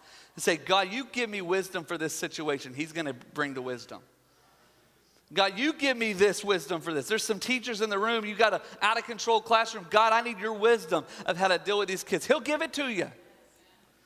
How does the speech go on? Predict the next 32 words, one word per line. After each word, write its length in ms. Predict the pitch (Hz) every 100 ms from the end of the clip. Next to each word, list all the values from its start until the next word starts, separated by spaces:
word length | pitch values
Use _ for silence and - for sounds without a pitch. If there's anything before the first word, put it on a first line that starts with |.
| _ _ _
We're 100 | 196
trying 240 | 220 285 285
to 100 | 240
make 320 | 220 285 -
it 160 | 269 214
work 300 | 254 285 247
in 100 | 233
our 140 | 220
own 340 | 233 269 277
understanding 840 | 262 247 233 - 254 262 269 254 233
while 200 | 220 220
we're 100 | 220
out 220 | 220 214
there 220 | 262 269
and 100 | 240
then 100 | 220
come 260 | - 233 240
in 100 | 233
here 200 | 262 262
to 80 |
check 340 | 233 - 220 240
in 120 | 240
with 180 | 233 226
God 260 | 233 233 233 -
to 100 | 226
see 180 | 208 240
how 180 | 226 226
we 120 | 226
did. 260 | 220 262 247
And 80 | 220
he's 140 | 233
saying, 160 | 233